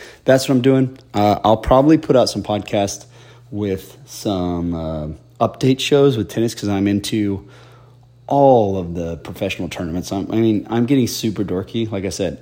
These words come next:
it's kind of a problem. I don't know. Uh, I'm really glad, I was, <laughs> I say this, I'm really glad that I didn't get into any,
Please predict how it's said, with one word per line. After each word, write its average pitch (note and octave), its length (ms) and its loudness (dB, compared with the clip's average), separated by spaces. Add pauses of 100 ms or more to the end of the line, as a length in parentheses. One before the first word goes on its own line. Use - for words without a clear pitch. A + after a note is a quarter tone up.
it's - 160 -8
kind F#2 340 -8
of E2+ 60 -6
a E2 60 -8
problem. C#2+ 500 -10 (300)
I G2+ 60 -8
don't - 180 -4
know. F#2+ 300 -4 (640)
Uh, - 300 -6 (200)
I'm G#2 180 0
really A2 220 4
glad, F#2+ 340 0
I E2+ 80 -2
was, F#2+ 240 -6 (160)
<laughs> - 160 -14
I F#2+ 120 -6
say G2 200 -6
this, F#2 320 -6 (400)
I'm G#2+ 120 -2
really A2+ 180 4
glad G#2 320 2
that G2+ 100 0
I G2 80 2
didn't G2 260 -2
get G2 120 -2
into G2 260 -2
any, F#2 360 -4